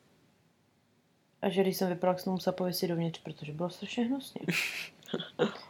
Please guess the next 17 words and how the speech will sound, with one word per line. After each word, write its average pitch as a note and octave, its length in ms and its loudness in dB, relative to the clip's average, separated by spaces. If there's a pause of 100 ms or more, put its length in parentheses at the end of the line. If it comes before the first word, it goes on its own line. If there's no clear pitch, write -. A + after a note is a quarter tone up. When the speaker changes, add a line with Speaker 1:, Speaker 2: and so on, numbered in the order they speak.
(120)
Speaker 1:
Pak D#3+ 180 6
jsem - 120 10
si G3+ 100 10
Speaker 2:
Oho. C#4 120 10
Speaker 1:
tady G#3+ 360 8
vzala G#3 280 10
pod G#3 180 2
křídlo G3+ 600 8
Karla F#3+ 600 10
a F3 560 6 (200)
felili F3+ 360 4
jsme. F3+ 440 0 (640)
Pak G3 180 2
se G3+ 60 0
tu F#3 60 -4
zastavil G3+ 480 10
Honza, G#3+ 440 12